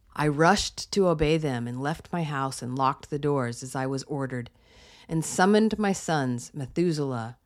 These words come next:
Rejim, Rim, Ashkan, Chirmion, and Irad, and told them what those marvelous men had told me.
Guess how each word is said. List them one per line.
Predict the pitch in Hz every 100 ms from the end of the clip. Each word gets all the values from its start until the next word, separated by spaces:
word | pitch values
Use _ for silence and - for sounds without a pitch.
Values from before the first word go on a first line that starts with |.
| _ _ _ 160
Rejim, | 151 143 156 139 127 123 _ _ -
Rim, | 160 151 135 123 - _ _ _
Ashkan, | 135 147 - - 131 123 123 - _ _ _ _ _ _
Chirmion, | - 196 185 170 156 151 151
and | - 143
Irad, | - 156 147 123 120 113 _ _ _ -
and | 143
told | 151 139 151
them | 147 147
what | 143 147 110
those | - 127 127
marvelous | 143 147 156 156 147 -
men | 131 120 117 120
had | - 131
told | - 120 120
me. | 127 110